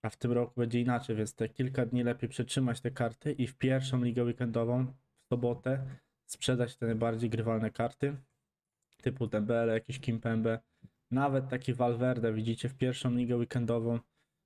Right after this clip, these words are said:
przed ligą weekendową kosztował czterdzieści siedem tysięcy, a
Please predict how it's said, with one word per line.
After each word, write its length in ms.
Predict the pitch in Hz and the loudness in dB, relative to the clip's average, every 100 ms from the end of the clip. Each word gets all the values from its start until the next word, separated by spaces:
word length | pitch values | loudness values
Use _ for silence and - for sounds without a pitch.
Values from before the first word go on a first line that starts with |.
| _ - | _ -6
przed 260 | - 131 | -2 0
ligą 220 | 120 120 | 0 0
weekendową 500 | 120 117 120 117 120 | 0 0 0 0 0
kosztował 340 | 123 - 131 123 | -2 -4 -4 -4
czterdzieści 760 | - 147 135 - 143 135 - | -4 -6 -4 -2 -2 -2 -4
siedem 320 | 131 139 127 123 | -2 0 0 0
tysięcy, 540 | 123 - 139 - 147 | -2 -2 -4 -4 -8
a 420 | - 127 131 123 | -2 0 0 -2